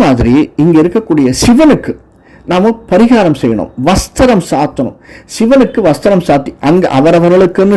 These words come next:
சில பேர் சொல்லுவாங்க, நாம கேட்டோம்னா தெரியும். இந்த வஸ்திரத்தை, நமக்கு குருவினால் ஏற்படக்கூடிய சங்கடமா, இல்லைன்னா சனியினால் ஏற்படக்கூடிய சங்கடமா, இல்ல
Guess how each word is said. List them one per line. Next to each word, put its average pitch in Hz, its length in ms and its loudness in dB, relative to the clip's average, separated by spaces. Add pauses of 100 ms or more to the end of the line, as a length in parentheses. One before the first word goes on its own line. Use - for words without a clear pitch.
சில 131 180 0
பேர் 165 200 -2
சொல்லுவாங்க, 139 400 0
நாம 117 260 -4
கேட்டோம்னா 170 400 0 (120)
தெரியும். 123 280 0 (420)
இந்த 180 220 4
வஸ்திரத்தை, 160 460 0 (100)
நமக்கு 151 280 0 (260)
குருவினால் 208 520 4
ஏற்படக்கூடிய 147 500 0 (400)
சங்கடமா, 127 440 0 (540)
இல்லைன்னா 180 380 4 (680)
சனியினால் 220 540 2
ஏற்படக்கூடிய 170 520 0 (100)
சங்கடமா, 117 400 -4 (240)
இல்ல 180 160 2